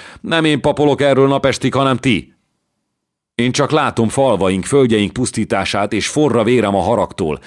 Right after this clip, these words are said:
Hát nem vagyunk elegen, hogy elűzzük a farkast kertjeinkből? Nincsen már hozzá bátorságunk?” Zsigmond türelmetlenül legyintett. „Elég ebből, Johannes. Azt hittem, új lakon tanultál valamit, kifinomultságot, bölcsességet.”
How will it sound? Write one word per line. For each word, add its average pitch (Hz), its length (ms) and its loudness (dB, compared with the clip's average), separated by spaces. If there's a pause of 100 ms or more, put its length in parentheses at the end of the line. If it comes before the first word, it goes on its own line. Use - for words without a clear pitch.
(140)
Hát 127 220 -4
nem 170 160 0
vagyunk 156 300 2
elegen, 139 340 2
hogy 123 160 -2
elűzzük 139 460 2
a 127 60 2
farkast 127 440 -2
kertjeinkből? 104 800 -2 (400)
Nincsen 180 360 0
már 156 160 0
hozzá 123 280 2
bátorságunk?” 104 920 -4 (1300)
Zsigmond 120 400 -4
türelmetlenül 73 680 -4
legyintett. 62 640 -10 (320)
„Elég 123 280 0
ebből, 101 240 2
Johannes. 90 500 -2 (380)
Azt 131 200 -2
hittem, 131 300 0
új 131 120 4
lakon 113 260 2
tanultál 101 460 0
valamit, 82 340 0
kifinomultságot, 95 960 -2
bölcsességet.” 98 800 -2